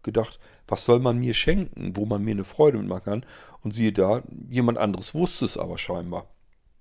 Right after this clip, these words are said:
Gefreut habe ich mich in dem Moment trotzdem drüber. Aber prinzipiell sage ich immer, ich muss keine Glückwünsche haben, ich muss keine Geschenke haben, brauche ich alles eigentlich nicht.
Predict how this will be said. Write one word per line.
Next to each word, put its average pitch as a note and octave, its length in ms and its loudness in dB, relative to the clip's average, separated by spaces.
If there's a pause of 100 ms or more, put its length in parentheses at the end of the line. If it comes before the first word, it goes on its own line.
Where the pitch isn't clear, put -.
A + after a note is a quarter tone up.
(380)
Gefreut F#2 440 -2
habe F#2 160 -8
ich G2+ 60 -14
mich A2 120 -6
in A#2+ 60 -6
dem A#2+ 120 -2
Moment B2 260 -4
trotzdem - 420 -8
drüber. - 340 -14 (2750)
Aber A2 140 8
prinzipiell B2+ 600 2
sage C3+ 220 2
ich A#2 140 -8
immer, G#2+ 320 0
ich - 320 -6
muss G#2 360 -6
keine F2 600 -8 (180)
Glückwünsche C3 720 0
haben, G2+ 600 -8 (520)
ich - 220 -4
muss - 500 -8
keine F2+ 240 -8
Geschenke A2 600 0
haben, G#2+ 520 -6 (340)
brauche G2+ 300 2
ich D#2+ 100 -14
alles - 240 -12
eigentlich - 460 -18
nicht. - 280 -20